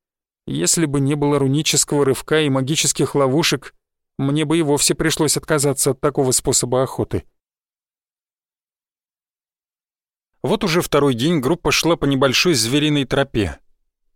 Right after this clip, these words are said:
Вокруг раскинулся сплошной лиственный лес.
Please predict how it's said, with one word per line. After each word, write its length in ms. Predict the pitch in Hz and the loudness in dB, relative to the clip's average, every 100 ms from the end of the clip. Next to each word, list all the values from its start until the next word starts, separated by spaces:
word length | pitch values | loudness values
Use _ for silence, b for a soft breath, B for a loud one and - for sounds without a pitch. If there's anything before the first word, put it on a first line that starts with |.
| _ | _
Вокруг 380 | 117 127 226 - | -4 -2 -2 -2
раскинулся 520 | 123 - 180 156 - | -2 0 0 0 0
сплошной 460 | 131 - 120 151 147 | -2 0 -2 0 0
лиственный 440 | 123 - 127 131 | -2 -2 -2 0
лес. 420 | 113 92 - - | 0 0 -2 -2